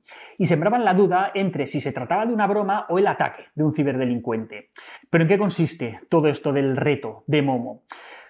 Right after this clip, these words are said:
Supuestamente había un contacto en WhatsApp con la foto de Momo que, tras agregarlo, comenzaba a acosar al interlocutor y le proponía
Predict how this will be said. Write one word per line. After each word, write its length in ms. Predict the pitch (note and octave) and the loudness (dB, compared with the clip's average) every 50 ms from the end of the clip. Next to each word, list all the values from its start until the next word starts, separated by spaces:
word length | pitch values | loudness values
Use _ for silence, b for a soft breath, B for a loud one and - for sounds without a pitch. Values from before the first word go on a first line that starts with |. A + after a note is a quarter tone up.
| B | B
Supuestamente 760 | B B - F#3+ E3+ B3+ - - B3+ B3 A#3+ G#3+ G#3+ A3 A3 G#3+ | B B 2 4 4 4 4 2 2 2 2 2 2 2 2 0
había 200 | - C#3+ D3+ F#3 | 0 0 2 2
un 60 | A3 G#3 | 2 2
contacto 680 | - G#3+ E3+ D#3+ - G3 F#3+ F#3 F#3+ - E3+ F3+ F#3 - | 2 0 0 2 2 2 2 2 0 -4 -4 -4 -4 -2
en 160 | D#3+ D3 C3+ | -2 0 0
WhatsApp 420 | B2+ B2 - F3 E3 F3 E3+ - | 0 0 0 2 0 0 0 -2
con 220 | - E3 E3+ F3+ E3 | 0 0 0 2 0
la 80 | D3 | -2
foto 280 | D#3+ - D3+ C3 - D3+ | -2 -2 -4 -2 -2 0
de 100 | D3+ D#3 | 2 4
Momo 400 | F3+ F#3 F3+ E3+ F3+ G3 F#3 - | 4 4 2 0 -2 -6 -4 0
que, 240 | - F3+ D3+ - - | 0 0 0 -2 -4
tras 220 | - B2+ B2 - | -6 -6 -4 -2
agregarlo, 580 | D3 B2+ B2+ C3+ C#3 F3+ F#3+ F#3 F3+ G#3 A3 A3 | -4 -2 -2 0 0 0 0 0 -2 -4 -4 -2
comenzaba 680 | - A#3 A3+ A#3 A3 F#3 - - G#3 F#3+ F#3 G3 G3 - | 0 0 2 2 0 -2 0 0 0 0 0 -2 -6 -4
a 80 | - E3 | -4 -4
acosar 540 | D3+ - D3 B2 - - F3 E3+ F3 E3+ - | -2 -2 -4 -4 0 2 2 2 0 -2 -2
al 140 | - E3 E3+ | -2 0 2
interlocutor 720 | F3 E3+ G3 F#3 F3 E3+ - - B2+ - C3 A2+ G#2 - - | 2 2 2 2 2 2 0 0 -2 -4 -4 -4 -4 -6 -2
y 100 | - F3 | 0 2
le 100 | D#3+ D3+ | 2 2
proponía 500 | D#3+ D3 B2+ - E3 F3+ F#3+ G3 G3+ A3 | 0 -2 0 0 0 0 0 -2 -4 -4